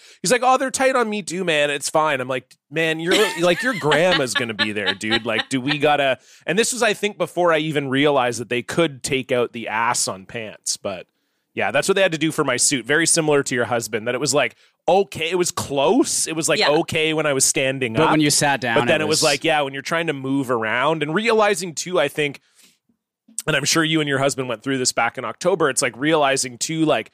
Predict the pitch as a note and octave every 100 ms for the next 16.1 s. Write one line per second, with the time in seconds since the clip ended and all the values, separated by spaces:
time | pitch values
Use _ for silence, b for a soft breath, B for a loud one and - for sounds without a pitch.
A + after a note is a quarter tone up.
0 | _ - A#3 F#3+ F#3+ F#3 D3 D3+ D#3+ D3
1 | C#3 A#2+ C#3 C3+ B2+ - C#3 B2 A#2+ A#2
2 | D#3+ C#3+ - D#3 G#3 A3 C#3 D#3 F3 C3
3 | C3+ C#3 D3 D3+ D3 D3+ C#3+ C#3 C#3 -
4 | C3 - - G#2 F#2+ A#2+ C3+ D3 D3 D3
5 | C#3 D#3 F3 D3 B2+ A#2 - C#3 D3+ D#3+
6 | D3 D3+ C#3+ B B - F#3 - F3+ C#3+
7 | F3+ F3+ A#3+ A3 F#3+ D#3+ D3+ D#3 D3 E3+
8 | E3 C#3+ C#3+ A#2+ C3+ C3 A2+ A#2 E3+ E3+
9 | B2+ A#2+ C3+ C3+ B2 D#3+ E3 D3 C#3 C3+
10 | - D#3 D3+ B2+ A2+ - A#2+ A#2+ G#2 G2
11 | - _ _ D3 E3 D#3 - D3 D3 C#3
12 | C3 - - C#3 C3 B2+ A#2 A#2+ C3 A2+
13 | A#2 G2+ G#2 B2+ - A#2+ A2+ G#2 G2+ -
14 | G2 F#2 F2 - F#2 E2+ E2 D2 F3 F#3
15 | F3 - E3+ D#3 D3 D#3 D3+ D#3 C#3+ C#3